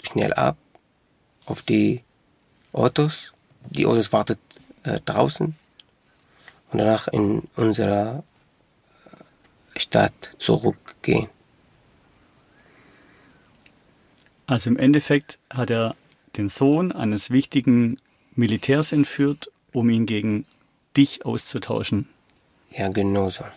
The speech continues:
Speaker 2: Und das hat auch funktioniert?
Speaker 1: Ja, und dann, äh, mein Bruder hat mit der, äh, Militär angerufen und hat gesagt, „Dein Sohn bei uns und, äh, mein Bruder bei euch.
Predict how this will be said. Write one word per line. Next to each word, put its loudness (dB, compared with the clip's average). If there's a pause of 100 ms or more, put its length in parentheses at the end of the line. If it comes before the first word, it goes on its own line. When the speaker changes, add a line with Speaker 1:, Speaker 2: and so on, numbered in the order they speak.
(200)
Speaker 2:
Und 2
das -2
hat 0
auch -2
funktioniert? -4 (280)
Speaker 1:
Ja, -4 (180)
und -4 (160)
dann, 0 (160)
äh, -4 (540)
mein 2
Bruder 2
hat 0 (420)
mit -12 (140)
der, 4 (260)
äh, 0 (800)
Militär 2
angerufen -2
und 0
hat -4
gesagt, -2 (920)
„Dein 2
Sohn 0 (340)
bei -4
uns -4 (640)
und, -2 (300)
äh, 0 (340)
mein -2
Bruder 2 (360)
bei 0
euch. -4